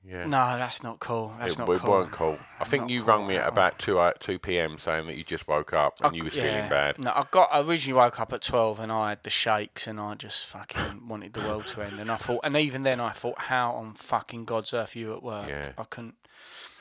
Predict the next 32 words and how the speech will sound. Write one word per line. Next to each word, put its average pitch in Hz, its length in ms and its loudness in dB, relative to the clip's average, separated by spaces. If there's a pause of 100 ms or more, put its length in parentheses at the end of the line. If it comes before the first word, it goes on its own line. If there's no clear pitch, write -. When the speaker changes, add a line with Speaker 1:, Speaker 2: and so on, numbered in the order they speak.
Speaker 2:
I 233 40 4
was 226 80 0
impressed, 254 360 4
mate. 131 220 4
It's 151 140 -10
one 180 120 6
of 165 40 2
your 156 100 4
most 156 220 4
impressive 151 360 -2
things 156 220 -6
you've 143 100 -4
ever 139 140 0
done 156 180 4
in 127 100 -4
your 135 100 0
life. 139 320 0 (160)
Speaker 1:
Absolutely. 85 560 2
Thank 82 280 -6
you 85 60 -8
very 82 140 2
much. 85 340 0 (180)
Um, 135 460 8 (960)
Speaker 2:
Other, 156 280 8
other 156 200 4 (320)
sponsor? 165 460 4 (200)
Speaker 1:
Bang 117 180 8
Boom 104 200 4
Creative. 95 580 6 (140)
Um, 90 680 2
Luke, 92 380 2 (120)
uh, 85 380 4